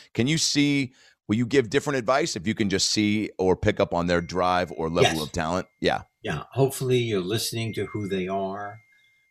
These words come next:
Speaker 2: and, um, you, you talk to them directly, whoever that young person is. Yeah.
Speaker 1: Do you, do you
Speaker 2: Uh,
Speaker 1: give that advice to your, uh, like Max growing up, uh, and,
Speaker 2: Well,
Speaker 1: and
Speaker 2: now Max,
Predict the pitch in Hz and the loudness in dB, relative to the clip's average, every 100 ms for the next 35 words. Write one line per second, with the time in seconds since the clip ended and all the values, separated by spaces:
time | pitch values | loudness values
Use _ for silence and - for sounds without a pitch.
0 | _ 113 104 95 92 92 90 85 - - | _ -10 -8 -8 -6 -4 -6 -8 -14 -10
1 | 95 87 87 87 85 87 - _ _ _ | -12 -10 -8 -6 -6 -8 -18 _ _ _
2 | _ _ _ _ _ _ _ _ _ - | _ _ _ _ _ _ _ _ _ -18
3 | - _ 117 104 107 113 104 90 - 113 | -18 _ -8 -6 -8 -8 -8 -8 -4 -4
4 | 107 - 92 104 95 92 98 87 92 - | -2 -4 -4 -2 -4 -4 -4 -4 -4 -6
5 | 82 80 104 98 95 90 90 - 98 92 | -8 -6 -4 -6 -6 -8 -8 -8 -8 -8
6 | 85 95 90 90 78 73 - - 82 78 | -8 -10 -8 -6 -8 -8 -14 -10 -10 -10
7 | - _ _ _ _ _ - - 90 98 | -16 _ _ _ _ _ -20 -4 0 0
8 | - - 92 98 - 98 95 90 87 85 | -2 -4 0 0 0 0 2 2 0 -2
9 | - 87 82 80 80 80 80 _ 98 101 | -4 0 2 2 2 0 -4 _ -4 2
10 | 117 95 - - - 87 87 85 - 85 | 2 2 0 -6 2 2 2 0 0 2
11 | 82 85 80 139 147 147 127 120 117 127 | 2 -2 -2 0 0 0 -2 -2 0 0
12 | 135 139 147 - - | 2 0 -2 -6 -8